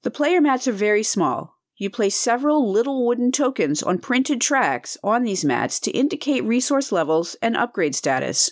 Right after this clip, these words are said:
One careless reach across the table with a long sleeve, and you can end up scattering these tokens. Your resource status tends to change so often that remembering where you were on each track is difficult.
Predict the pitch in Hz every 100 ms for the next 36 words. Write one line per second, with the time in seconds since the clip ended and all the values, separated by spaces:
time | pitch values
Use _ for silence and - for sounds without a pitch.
0 | - _ _ 190 233 311 - 285 302 294
1 | 277 262 269 - 240 - 247 302 277 254
2 | 233 208 214 214 208 - 233 151 147 -
3 | - 190 226 285 254 240 233 226 - 220
4 | 226 202 175 143 - 139 123 104 113 -
5 | - _ _ 214 214 226 294 339 349 -
6 | 196 170 185 - 226 226 226 - 262 233
7 | 208 - 233 247 233 269 165 151 165 202
8 | 196 196 214 247 269 254 247 247 254 185
9 | 160 160 175 180 262 - 160 151 185 285
10 | 302 - 139 -